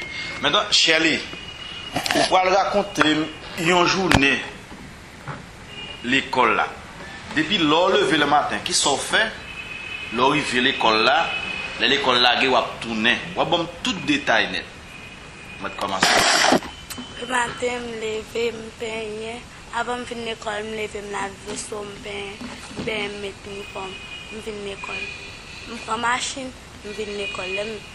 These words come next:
Speaker 2: lè m rive, m di pwofesè a bonjou. Lè m antre nan klas, nou travay. Lè n ap tounen, m di pwofesè a orevwa, epi nou ale.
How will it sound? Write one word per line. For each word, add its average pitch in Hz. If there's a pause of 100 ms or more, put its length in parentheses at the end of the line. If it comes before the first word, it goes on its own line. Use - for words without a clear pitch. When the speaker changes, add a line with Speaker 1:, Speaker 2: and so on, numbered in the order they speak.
(220)
Speaker 2:
lè 226
m 240
rive, 233
m 226
di -
pwofesè 208
a 196 (120)
bonjou. 196
Lè 208
m 208
antre 208
nan 196
klas, 202 (340)
nou 208
travay. 196
Lè 208
n 208
ap 190
tounen, 208 (560)
m 220
di 214
pwofesè 220
a 196
orevwa, 202 (100)
epi 202
nou 190
ale. 190